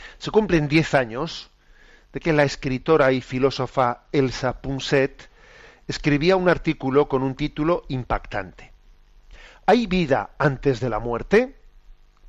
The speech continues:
¿eh? decía su artículo. Una pregunta ciertamente provocadora, que tiene especial interés y actualidad en el contexto de la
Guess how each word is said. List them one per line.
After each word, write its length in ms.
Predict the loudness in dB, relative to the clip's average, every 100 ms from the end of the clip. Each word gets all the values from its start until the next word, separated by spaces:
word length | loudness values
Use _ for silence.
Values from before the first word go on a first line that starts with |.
| -20 -20 -16
¿eh? 160 | -14
decía 400 | -12 -14 -10 -12
su 140 | -12 -16
artículo. 540 | -16 -20 -20 -20 -20 -20 -20 -20 _ _ _ _ _ _
Una 220 | -2 0 0
pregunta 640 | -2 -2 2 4 4 0 _ _ _ _ _ _ _
ciertamente 800 | -6 -2 -2 -2 -2 -2 0 0
provocadora, 800 | 0 -2 -2 -2 4 4 4 0 -16 -20 -20 _
que 100 | -4
tiene 220 | 0 0
especial 420 | 0 -2 2 2
interés 460 | 0 2 2 4 2
y 60 | 0
actualidad 540 | 0 0 2 2 2 2
en 80 | -2
el 140 | -2
contexto 520 | -4 -4 -4 -4 -2
de 140 | 0 2
la 220 | 0